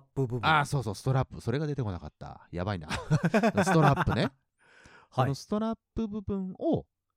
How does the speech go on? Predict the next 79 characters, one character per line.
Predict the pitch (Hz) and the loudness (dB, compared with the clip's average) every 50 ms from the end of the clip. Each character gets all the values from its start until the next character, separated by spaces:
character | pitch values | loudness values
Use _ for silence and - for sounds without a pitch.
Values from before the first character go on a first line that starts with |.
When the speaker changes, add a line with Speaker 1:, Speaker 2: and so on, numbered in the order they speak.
| _ _ _ _ _ _ _ _ _ _ _ _ | _ _ _ _ _ _ _ _ _ _ _ _
Speaker 2:
え | _ 95 92 87 85 82 | _ -8 -8 -8 -8 -10
ー | |
っ | - _ _ _ | -12 _ _ _
と、 | - 80 | -14 -12
う | 76 104 | -10 -10
ま | 120 131 131 131 | -8 -8 -8 -8
い | 127 | -8
こ | - 120 117 | -10 -12 -10
と | - 110 101 | -10 -10 -10
こ | - - 98 92 90 - | -8 -10 -8 -8 -8 -10
う、 | - | -12
ち | - - | -12 -12
ょ | |
ち | - 339 | -10 -10
ょ | - | -12
っ | _ | _
と | - 80 90 | -10 -8 -8
折 | 101 98 101 | -8 -8 -10
り | |
た | - - 95 90 | -10 -12 -12 -10
た | - 98 90 87 | -10 -10 -10 -10
ん | 76 71 98 | -12 -10 -10
で、 | 160 226 139 - - _ _ _ _ _ _ _ _ _ _ _ _ _ _ _ _ _ | -8 -8 -8 -10 -14 _ _ _ _ _ _ _ _ _ _ _ _ _ _ _ _ _
そ | _ - 120 123 92 | _ -6 -6 -4 -4
こ | 110 123 | -4 -4
の、 | 196 262 | -4 -4
Speaker 1:
う | 226 | -4
ん。 | - - _ | -6 -10 _
Speaker 2:
そ-、 | - - - - 160 - _ _ | -16 -8 -6 -6 -6 -6 _ _
え | - - | -10 -10
ー | - | -10
っ | - | -10
と、 | - 82 78 76 73 - _ _ _ _ _ _ _ _ _ _ _ _ _ _ _ _ | -10 -12 -12 -12 -14 -16 _ _ _ _ _ _ _ _ _ _ _ _ _ _ _ _
ス | - - 151 143 | -8 -4 -4 -4
ー | |
ツ | 135 - - | -4 -6 -8
ケ | - 135 107 | -8 -6 -6
ー | |
ス | - - - 151 | -6 -8 -8 -6
の | 151 147 - - _ | -6 -6 -6 -10 _
盤 | _ - 90 90 113 117 113 107 | _ -20 -8 -6 -4 -4 -4 -4
面 | 107 104 90 | -6 -6 -6
当 | 82 92 | -8 -8
た | - - 113 | -6 -4 -4
る | 113 101 - | -4 -4 -6
と | - 95 | -8 -8
こ | - - | -8 -10
ろ | 85 - - _ _ _ _ _ _ _ _ _ _ _ _ _ _ _ _ _ _ _ | -10 -12 -14 _ _ _ _ _ _ _ _ _ _ _ _ _ _ _ _ _ _ _
に、 | 165 220 190 | -8 -6 -6
Speaker 1:
う | 139 | -4
ん。 | 135 113 92 82 - _ _ _ _ _ _ _ _ | -4 -6 -6 -10 -14 _ _ _ _ _ _ _ _
Speaker 2:
そ | _ - 113 | _ -18 -12
こ | - 117 | -10 -8
に | 113 104 | -10 -8
こ | - 101 95 - | -8 -10 -10 -10
う、 | - _ _ | -14 _ _
キ | - 233 | -14 -12
ュ | |
キ | 254 | -10
ュ | 294 | -10
ッ | - | -8
と | _ - | _ -6
折 | 160 170 | -6 -6
り | 170 | -6
た | - 170 | -8 -10
た | - - 175 | -10 -10 -10
ん | 165 160 170 | -10 -8 -6
で、 | 214 226 214 - _ _ _ | -6 -6 -6 -8 _ _ _
ク | - 240 | -14 -14
ッ | |
シ | - - - - - - | -12 -12 -14 -14 -12 -10
ョ | 247 233 | -8 -8
ン | 220 214 | -8 -8
み | 214 220 | -8 -10
た | - _ 220 208 208 | -10 _ -12 -10 -8
い | 202 202 | -8 -8
に | 202 208 214 | -8 -10 -10
し | - - | -12 -8
て | - 330 320 311 | -6 -6 -6 -6